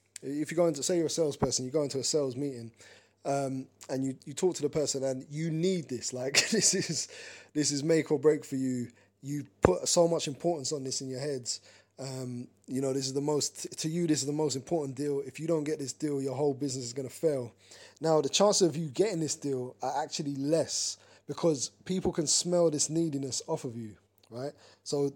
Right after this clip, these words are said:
this person knows you're needy and he's, he's like, "Oh man," like, the person you're trying to sell it to, they're like, "Ugh, like,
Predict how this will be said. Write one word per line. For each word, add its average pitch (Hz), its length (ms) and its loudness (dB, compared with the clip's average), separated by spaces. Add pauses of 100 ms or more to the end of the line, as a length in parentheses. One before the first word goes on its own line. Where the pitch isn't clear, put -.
this 165 160 2
person 160 340 6
knows 180 260 8
you're 151 100 4
needy 127 500 0 (320)
and 131 100 -6
he's, 135 440 -4 (100)
he's 135 220 -6
like, 127 200 -6
"Oh 135 180 -4
man," 123 340 -6
like, 110 360 -12 (380)
the - 60 -14
person 139 280 0
you're 127 60 -4
trying 131 160 -4
to 127 60 -6
sell 135 200 -4
it 117 100 -10
to, 123 140 -8
they're 123 120 -6
like, 127 280 -6
"Ugh, - 80 -18 (280)
like, 127 340 -10